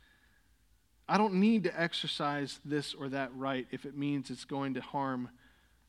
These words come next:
my sister in Christ." Lord, I pray that you would cause each one of us to follow the example of the Apostle Paul, to follow the example of the Lord Jesus Christ,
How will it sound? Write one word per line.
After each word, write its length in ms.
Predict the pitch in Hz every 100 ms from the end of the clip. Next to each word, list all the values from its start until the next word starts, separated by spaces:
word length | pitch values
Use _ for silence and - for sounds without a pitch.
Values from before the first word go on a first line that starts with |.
| -
my 140 | 131
sister 420 | - 135 - 127
in 100 | 120
Christ." 580 | 113 113 104 - - - - _ _ _ _ _ _ _ _ - _ - - -
Lord, 240 | 147 175
I 60 | 160
pray 320 | - 185 185
that 100 | 147
you 140 | 147
would 160 | 143 135
cause 380 | - 151 151 -
each 260 | 160 156 160
one 160 | 151
of 100 | 147
us 200 | 131 120
to 100 | -
follow 440 | 123 - 139 151 160
the 180 | 139 131
example 680 | 123 131 139 143 156 143
of 120 | 123 123
the 120 | 120
Apostle 420 | 127 120 - 113
Paul, 380 | - 139 156 175
to 120 | 135
follow 400 | - 127 135 139
the 160 | 131 123
example 560 | 123 127 135 139 139
of 80 | 127
the 80 | 123
Lord 240 | 127 131
Jesus 400 | 123 127 127 120
Christ, 600 | - 127 127 135 - -